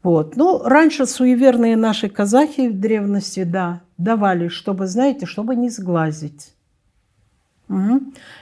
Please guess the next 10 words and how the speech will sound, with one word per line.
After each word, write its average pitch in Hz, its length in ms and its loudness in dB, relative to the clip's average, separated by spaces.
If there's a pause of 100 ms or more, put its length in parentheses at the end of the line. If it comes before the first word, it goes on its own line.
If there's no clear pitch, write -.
(100)
Если 220 260 0
его 220 140 0
чем 240 360 2
хуже 220 400 0
назовут, 233 680 -2 (320)
да, 240 300 0 (640)
тем 285 400 10
злые 233 560 6
духи 220 440 4
будут 220 520 2